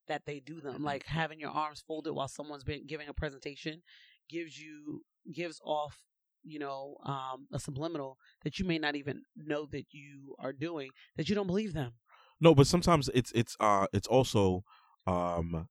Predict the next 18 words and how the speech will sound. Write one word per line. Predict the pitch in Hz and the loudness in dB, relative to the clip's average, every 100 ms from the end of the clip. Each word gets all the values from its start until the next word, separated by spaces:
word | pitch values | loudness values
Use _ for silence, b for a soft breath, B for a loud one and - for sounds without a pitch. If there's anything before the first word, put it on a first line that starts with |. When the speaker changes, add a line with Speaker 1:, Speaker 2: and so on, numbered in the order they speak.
| - | -4
Speaker 2:
it's | - | 0
two | - 202 | 2 2
things | 107 98 | 2 0
for | 92 | -2
that. | 76 - _ _ _ | -4 -6 _ _ _
So | - 107 98 95 90 82 82 _ _ _ _ _ _ | 4 8 10 8 4 0 -8 _ _ _ _ _ _
it | 104 - | -2 2
can | 117 | 2
be | 120 110 85 - | 2 0 -2 -10
standoffish, | - - 110 110 104 98 95 | -8 0 2 4 4 4 0
or | - 92 | 2 2
it | |
can | 110 92 | 2 0
be, | 101 92 - - | 0 -2 -8 -8
"Hey, | 107 98 | 0 2
I'm | 95 101 | 4 4
on | 98 | 4
guard," | 90 92 90 | 4 4 4